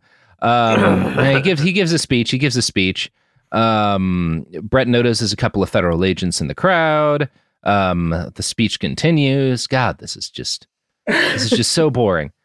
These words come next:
Speaker 1: Um, okay. Brett was so focused on Mahmoud that he bumped into a smaller woman in front. Okay, he,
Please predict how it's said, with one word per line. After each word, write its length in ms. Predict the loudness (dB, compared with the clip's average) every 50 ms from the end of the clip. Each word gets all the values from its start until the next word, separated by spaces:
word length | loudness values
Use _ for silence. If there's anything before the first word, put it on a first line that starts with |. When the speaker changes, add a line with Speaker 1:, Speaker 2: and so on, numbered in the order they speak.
| _ _ _ _ 0
Speaker 1:
Um, 420 | 2 2 4 2 2 0 0 0 0
okay. 420 | 0 0 0 0 0 0 0 -2 _ _ _ _ -2 0
Brett 140 | 0 2
was 100 | 2 0
so 160 | 2 2 0 2
focused 340 | 2 0 0 0 0 0
on 120 | 0 2 2
Mahmoud 340 | 2 2 2 2 0 0 0
that 120 | 0 0
he 60 | 0 0
bumped 260 | 2 0 0 0 0
into 120 | -2 -2
a 60 | -2
smaller 400 | -2 0 0 2 2 4 2 2
woman 240 | 0 0 0 0 0
in 100 | -2 -2
front. 220 | -2 -2 0 0 0
Okay, 160 | 2 0 0 0
he, 120 | 0 -2